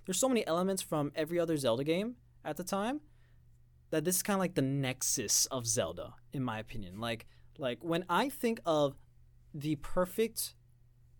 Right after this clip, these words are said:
Zelda experience, a lot of people would say Ocarina of Time,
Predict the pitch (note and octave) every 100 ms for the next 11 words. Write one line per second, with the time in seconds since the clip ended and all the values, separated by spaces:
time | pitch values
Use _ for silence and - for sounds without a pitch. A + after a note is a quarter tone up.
0 | - - C#3+ E3 E3+ E3+ - D3 C#3+ E3+
1 | B3 - - - - - - - - -
2 | - - - D#3+ F3 C#4+ D#4 A#3 F3 -
3 | F#3+ F3+ - B2 C#3 G3+ B3 C#4+ C#4+ F#4+
4 | F#3+ F#2+